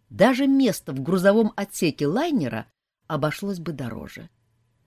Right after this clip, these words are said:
Вскоре пластиковые банкноты и вовсе отменят как атавизм.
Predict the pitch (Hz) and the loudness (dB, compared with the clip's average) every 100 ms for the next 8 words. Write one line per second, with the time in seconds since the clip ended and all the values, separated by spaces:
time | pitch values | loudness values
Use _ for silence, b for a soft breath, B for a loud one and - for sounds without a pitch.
0 | _ _ _ _ _ _ - - 370 349 | _ _ _ _ _ _ -18 -8 -2 2
1 | 330 - 277 294 - 254 247 254 208 247 | 0 0 2 2 2 -2 2 2 4 2
2 | 240 294 349 370 269 269 359 - 147 - | 2 -2 -4 0 0 0 -4 -2 -4 -2
3 | 135 123 120 - 120 131 135 113 117 110 | -4 -2 -4 -8 -10 -10 -10 -6 -6 -6
4 | 120 113 | -8 -10